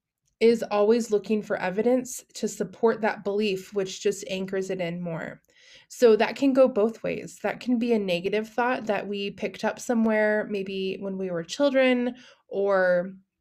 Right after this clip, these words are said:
I mean, we've got lots of them, right? Like, all day long, we have stuff coming at us, and we take those, and, um, they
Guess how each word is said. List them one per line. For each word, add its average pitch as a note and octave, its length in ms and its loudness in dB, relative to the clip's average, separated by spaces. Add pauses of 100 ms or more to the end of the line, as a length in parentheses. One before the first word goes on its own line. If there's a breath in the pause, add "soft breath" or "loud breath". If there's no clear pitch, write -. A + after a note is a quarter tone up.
(300)
I G3+ 60 -8
mean, F3 360 -6
we've F#3+ 200 -12
got F#3 180 0
lots G3+ 260 0
of F#3 100 -6
them, E3+ 220 -4
right? G3+ 280 0
Like, G3 200 -2
all G3+ 160 2
day G#3 180 2
long, F3+ 520 0 (1200 soft breath)
we G#3+ 120 2
have F#3 220 -6
stuff F3+ 300 -6
coming F#3+ 320 -4
at G#3+ 240 -2
us, - 440 -6
and G#3 340 2
we G#3 600 -4
take C4+ 420 0
those, F3+ 560 0
and, F#3+ 480 0 (800 soft breath)
um, F#3 480 -6 (160)
they G3+ 360 4